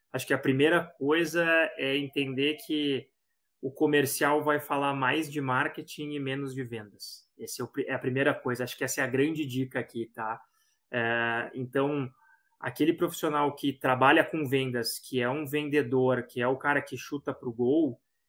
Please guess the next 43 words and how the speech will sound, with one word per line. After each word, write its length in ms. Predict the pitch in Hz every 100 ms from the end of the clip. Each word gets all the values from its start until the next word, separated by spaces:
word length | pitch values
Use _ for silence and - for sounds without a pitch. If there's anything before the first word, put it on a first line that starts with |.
| _ _
ele 160 | 135 135
precisa 420 | 131 127 135 160
saber 680 | 160 151 123 127 151 160 - _ _
que, 280 | - 139 127
pra 200 | 123 123
ele 140 | 165
manter 340 | 170 156 127 156
a 60 |
empregabilidade 880 | 190 180 170 160 151 143 131 127 120
dele 300 | 127 123 117
alta, 640 | 113 123 156 - 123 104 _ _ _ -
ele 160 | 120
precisa 480 | 120 123 - - 139
se 160 | 139 143
interessar 580 | 127 131 123 - - -
por 140 | 123
temas 340 | 123 120 120
de 80 | 120
marketing. 600 | 123 117 110 - - - _ _
Ele 160 | - 110
precisa 280 | - 120 131
entender 560 | 127 131 117 113 123
cada 240 | - 127 120
vez 260 | 123 123
mais 240 | 127 120 120
de 80 |
marketing. 560 | 120 117 110 - - 113
Por 280 | - 143 131
quê? 280 | 127 113 - _ _ _ _ 131
Porque 160 | 127
uma 180 | 143 147
vez 280 | 123 147 151
ele 120 | 151
prospectava 640 | 147 143 - 135 - 139
o 60 | 135
cliente 380 | 135 131 135 131
dele 240 | 131 131
indo 160 | 135 127
lá, 300 | 123 139 135
batendo 360 | 123 - 135 131
na 140 | 123
porta, 640 | - 131 135 127 - 123
telefonando, 920 | - 135 131 - 120 123 135 127 123